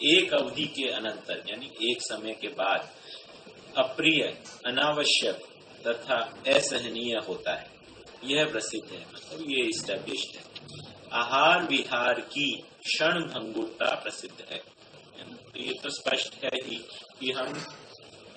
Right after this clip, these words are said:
खाना पीना, रहन सहन जो है वो उसके,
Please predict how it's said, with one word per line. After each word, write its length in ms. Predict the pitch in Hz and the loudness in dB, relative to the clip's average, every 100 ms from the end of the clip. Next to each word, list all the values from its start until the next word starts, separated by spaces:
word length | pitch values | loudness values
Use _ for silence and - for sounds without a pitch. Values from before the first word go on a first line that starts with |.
| - - - - - - - | -14 -14 -16 -16 -18 -16 -2
खाना 240 | 127 139 | 0 2
पीना, 320 | 139 131 131 131 | 0 -2 0 4
रहन 380 | 127 - 135 | 4 4 0
सहन 380 | 135 147 135 127 | 0 -2 -2 -2
जो 200 | 120 117 113 | -2 0 4
है 160 | 117 - - - - - 98 117 | 4 2 -4 -8 -8 -6 -6 2
वो 120 | 156 170 165 151 | 6 6 4 0
उसके, 460 | 139 - 180 180 | -2 0 4 6